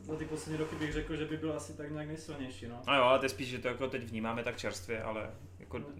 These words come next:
Speaker 2: těžko
Speaker 1: já, já
Speaker 2: říct.
Speaker 1: za sebe říkám jako zkus ten Spider-Verse to dva tisíce osmnáct, protože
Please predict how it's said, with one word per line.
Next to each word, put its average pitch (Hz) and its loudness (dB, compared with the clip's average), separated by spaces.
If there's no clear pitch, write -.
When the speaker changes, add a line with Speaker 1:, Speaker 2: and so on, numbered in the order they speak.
Speaker 2:
těžko 131 4
Speaker 1:
já, 160 0
já 165 2
Speaker 2:
říct. 170 2
Speaker 1:
za 185 0
sebe 180 2
říkám 170 2
jako 165 2
zkus 160 -6
ten 160 -6
Spider-Verse 156 -2
to 156 -6
dva 143 -6
tisíce 143 -8
osmnáct, 120 -8
protože 131 -10